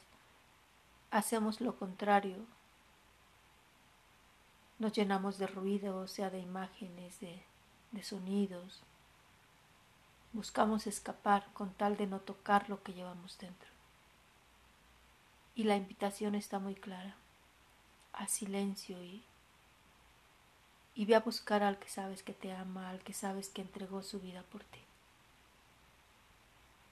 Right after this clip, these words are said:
Y como otras veces te he dicho, no busques entenderlo con la cabeza, porque un amor así no se entiende con la cabeza,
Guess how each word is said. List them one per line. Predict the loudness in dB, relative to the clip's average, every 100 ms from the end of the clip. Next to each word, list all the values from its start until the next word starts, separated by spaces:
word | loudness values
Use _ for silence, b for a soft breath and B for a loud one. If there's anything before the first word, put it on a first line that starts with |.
| -16 -6
Y | 0
como | 4 4
otras | 2 2
veces | 4 2 0
te | 2
he | 4
dicho, | 2 -2 -6 -8 -12 -20 -20 -20 -20 -20 -20 -20 -20 -4
no | 4 6
busques | 6 2 2 2 2
entenderlo | 0 -2 -2 0 0 -2
con | -6 -10
la | -12
cabeza, | -12 -12 -12 -14 -18 -20 -20 -20 -20 -20 -20 -20 -20 -20 -20 -20 -20 -20 -20 -20 -20 -20 -20 -20 -20 B B B B 0
porque | 2 2 4
un | 6 6
amor | 6 6 6
así | 4 2 0
no | 0 0
se | -6
entiende | -4 0 0 -2 -6
con | -10 -10
la | -10
cabeza, | -10 -12 -16 -20